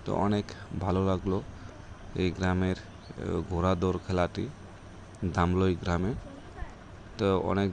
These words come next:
দিন হয়ে গেছে এই খেলাটি হয়েছে।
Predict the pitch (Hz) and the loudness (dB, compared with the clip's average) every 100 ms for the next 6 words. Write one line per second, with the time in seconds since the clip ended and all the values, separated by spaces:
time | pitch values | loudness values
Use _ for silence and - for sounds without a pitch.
0 | 90 101 95 95 90 95 - 107 98 90 | 2 2 4 4 4 2 0 0 0 0
1 | - 87 87 92 90 - - - - - | 2 2 2 -2 -6 -8 -14 -16 -16 -16
2 | - - - - 87 92 92 90 95 | -16 -16 -12 -4 2 4 4 2 -2